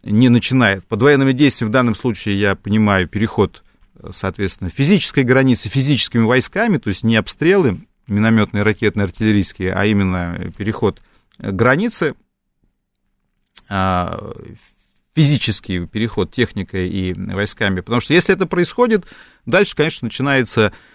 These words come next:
э, самый печальный сценарий с совершенно непредсказуемым, э, итогом.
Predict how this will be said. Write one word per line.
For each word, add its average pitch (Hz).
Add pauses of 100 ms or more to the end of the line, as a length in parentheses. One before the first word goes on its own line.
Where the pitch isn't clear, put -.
(220)
э, 95
самый 143
печальный 104
сценарий 165
с -
совершенно 120
непредсказуемым, 110 (320)
э, 98
итогом. 101